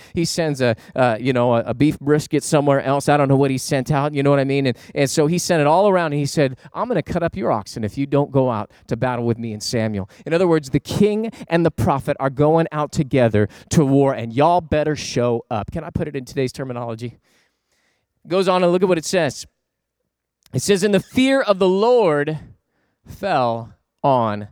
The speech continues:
the people, and they came out with one consent." In fact, three hundred thirty thousand men of Israel and Judah came out.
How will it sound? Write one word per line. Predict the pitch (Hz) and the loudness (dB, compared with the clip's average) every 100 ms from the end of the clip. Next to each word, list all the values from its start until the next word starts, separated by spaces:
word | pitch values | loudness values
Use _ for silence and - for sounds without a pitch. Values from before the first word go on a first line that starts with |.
| _ _ _ | _ _ _
the | 101 | -14
people, | - 131 - 120 | -10 -8 -6 -4
and | 117 | -4
they | 117 | -6
came | - 165 | -8 -8
out | 156 110 | -6 -6
with | 120 | -8
one | 120 117 | -6 -6
consent." | 113 107 - 113 | -8 -12 -12 -12
In | |
fact, | 107 147 139 - | -10 -10 -10 -12
three | 160 | -10
hundred | 160 139 120 - | -8 -8 -10 -10
thirty | 156 131 | -8 -8
thousand | - - 139 139 131 135 117 | -10 -10 -6 -4 -4 -8 -8
men | 117 104 | -8 -8
of | 104 | -8
Israel | 123 127 131 131 | -8 -4 -2 -4
and | 127 | -8
Judah | 104 127 127 | -10 -8 -8
came | - 117 107 | -10 -10 -8
out. | 127 135 | -8 -10